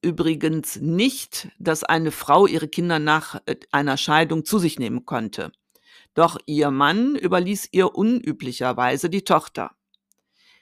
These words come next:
Der Schriftsteller Clemens Brentano warb um sie, doch erst als sie ein Kind von ihm erwartete, heiratete sie ihn.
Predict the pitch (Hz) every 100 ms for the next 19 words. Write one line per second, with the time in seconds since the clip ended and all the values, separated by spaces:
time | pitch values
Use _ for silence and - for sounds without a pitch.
0 | _ _ - 160 147 147 - 165 - 160
1 | 160 156 170 151 143 - 165 135 175 208
2 | 233 160 151 196 156 175 220 - 139 131
3 | 139 180 151 160 - 165 202 - - 156
4 | - - - 135 - 269 330 - 127 -
5 | 135 117 135 131 139 156 - 220 233 -
6 | _ - 190 185 143 - 120 101 - -
7 | - 104 -